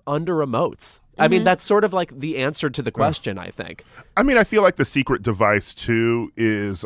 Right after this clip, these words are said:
Speaker 3: wrapped up in what you realize her Achilles heel is. And I mean, I know they try and say it once in,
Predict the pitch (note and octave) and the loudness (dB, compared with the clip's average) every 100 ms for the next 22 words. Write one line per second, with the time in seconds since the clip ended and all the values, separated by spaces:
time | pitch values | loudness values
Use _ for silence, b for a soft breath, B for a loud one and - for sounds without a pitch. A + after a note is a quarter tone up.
0 | - F#2+ A2 G#2 - A#2 G2+ - A2 G#2 | -10 -2 2 2 2 2 0 -2 -2 0
1 | G#2 G2+ G#2 G#2 F#2 G2+ G2 G2 F#2+ F#2 | 0 -2 -2 -4 -2 -2 0 0 -2 -6
2 | G#2 G2 - F#2+ - G2 F#2 F2+ G2+ F#2+ | -4 -4 -6 -10 -6 -6 -6 -6 -6 -6
3 | G2+ G#2 G2+ G2 F2 A2 A2 G#2+ A2 A#2+ | -6 -6 -4 -6 -6 -6 -4 -2 -2 -2
4 | A2+ A2 - G2 F2 - G2 G2+ F#2+ - | -2 -4 -2 -4 -4 -8 -4 -2 -4 -6
5 | b b b - F2 F2+ F#2+ G2+ - - | b b b -12 -8 -2 0 -2 -6 -14
6 | - - G2+ G2 F#2+ F2 | -16 -12 -8 -4 -4 -6